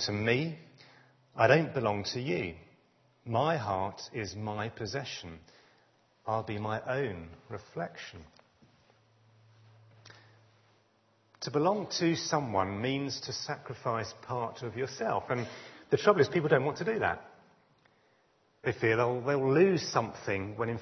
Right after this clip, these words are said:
fact, actually they'll gain much more. And that's certainly the case if we belong to God, because it is in making a sacrifice of his love, life for us that we've become a treasured possession.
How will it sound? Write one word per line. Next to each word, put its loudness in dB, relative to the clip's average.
fact, -6
actually -10
they'll -2
gain -6
much -8
more. -6
And -4
that's -4
certainly 2
the -6
case 4
if -6
we -4
belong -2
to -6
God, 0
because 2
it 2
is 2
in 0
making 4
a 2
sacrifice 2
of -2
his 2
love, 2
life 4
for -2
us -2
that 6
we've 4
become 0
a 2
treasured -2
possession. -4